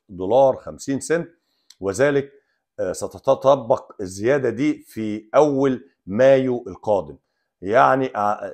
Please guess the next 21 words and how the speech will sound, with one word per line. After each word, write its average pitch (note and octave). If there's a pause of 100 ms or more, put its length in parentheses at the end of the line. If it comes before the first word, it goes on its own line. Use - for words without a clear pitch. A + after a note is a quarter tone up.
الحلقة B2+
اللي G#2
فاتت D#3
أعلنا C3 (320)
أكتر B2
من F#2+
مقاطعة، B2+
تقريبًا A2
ست D3
مقاطعات A#2
رفعوا A#2
الحد A#2
الأدنى A#2+
للأجور. C3+ (340)
النهاردة A#2+
بنقول C3
إن G2
كيبك C#3+
كمان C3
بتنضم G#2+
ليهم C#3+